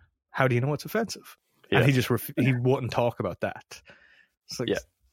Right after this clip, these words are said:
Speaker 1: this is you. This is all you. You're, you're the one imagining all this offensive shit.
Speaker 2: Yeah. <laughs> Though, though, also with that in mind, um, The Life of Brian just slags the shit out of all religion.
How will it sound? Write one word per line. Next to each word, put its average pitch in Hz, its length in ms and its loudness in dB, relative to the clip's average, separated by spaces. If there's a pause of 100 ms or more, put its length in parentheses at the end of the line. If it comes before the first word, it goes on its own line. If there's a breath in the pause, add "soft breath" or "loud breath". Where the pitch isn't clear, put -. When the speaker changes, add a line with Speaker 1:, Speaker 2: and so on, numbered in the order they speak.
(160)
Speaker 1:
this 175 340 4
is 180 160 4
you. 190 240 2
This 123 160 2
is 131 140 0
all 135 300 4
you. 131 220 2
You're, 120 340 6
you're 123 180 6
the 143 80 6
one 139 240 4
imagining 104 840 0 (100)
all 110 220 0
this 101 160 -4
offensive 95 480 -6
shit. - 380 -8 (220)
Speaker 2:
Yeah. - 200 -6 (360 loud breath)
<laughs> 160 300 -6
Though, 127 380 8 (180)
though, 101 520 6
also 98 440 4
with 95 200 0
that 92 160 2
in 90 140 0
mind, 87 380 0 (440 loud breath)
um, 78 880 0
The 92 80 2
Life 78 240 2
of - 60 -6
Brian 78 220 2
just - 200 -6
slags 73 240 0
the - 80 -10
shit 80 260 0
out 80 60 -2
of - 100 -4
all 78 300 0
religion. 80 420 -10